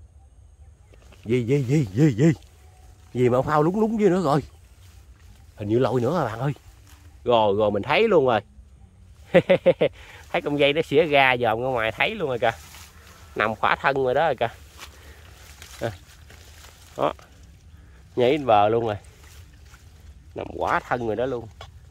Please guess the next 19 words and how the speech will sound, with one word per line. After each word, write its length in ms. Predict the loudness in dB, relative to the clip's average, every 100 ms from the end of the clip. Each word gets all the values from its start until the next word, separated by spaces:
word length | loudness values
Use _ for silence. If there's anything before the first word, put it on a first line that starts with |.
| -20 -20
Có 140 | -12
cá 60 | -6
lóc 200 | -6 -6
à. 80 | -12 -14 -20 -20 -20 -18 -18 -18 -20
Có 120 | -12
cá 100 | -6
lóc 160 | -4 -2
muối 100 | -4 0
chiên 220 | 0 0
nè. 60 | -4 -12 -20 -20 -20 -20 -20 -20 -20 -20 -20 -20 -20 -20 -20 -20 -20 -20 -20 -20 -20 -20 -20 -20 -20 -20 -20 -20 -20 -20 -20 -20 -20 -10
Người 140 | -6
này 100 | -4
cá 280 | -2 -2 -2
nhiều 220 | -4 -4
ta 100 | -4
không 120 | -4 -4
có 60 |
lương 300 | -2 -2 -4
ta. 80 | -8